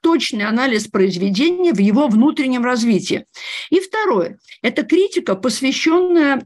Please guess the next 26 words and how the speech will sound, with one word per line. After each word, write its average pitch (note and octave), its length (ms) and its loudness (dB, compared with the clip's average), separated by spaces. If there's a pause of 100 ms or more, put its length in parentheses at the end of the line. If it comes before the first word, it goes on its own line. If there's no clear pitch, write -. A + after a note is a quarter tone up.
м, F#3+ 340 0
определению D4 800 2
места D#4 380 2
произведения A3+ 840 0
среди A3+ 340 2
уже E4 260 4
существующих, C#4+ 1000 0 (300)
что - 180 -2
является, C#4+ 580 2
по C4 100 -2
его B3 200 2
мнению, C#4 440 2
предметом C4 540 2
сравнительного A3+ 600 0
литературоведения. G#3+ 1000 -2 (540)
Объективной D#4 760 0
критикой, B3+ 760 0
истинной A3+ 680 0
и B3+ 360 -2
распознающей C4 1120 0
является C4+ 520 -2
лишь D4 240 0
такой F4+ 400 -2
анализ D#4 340 2
художественного A3 500 -2
текста, - 480 -6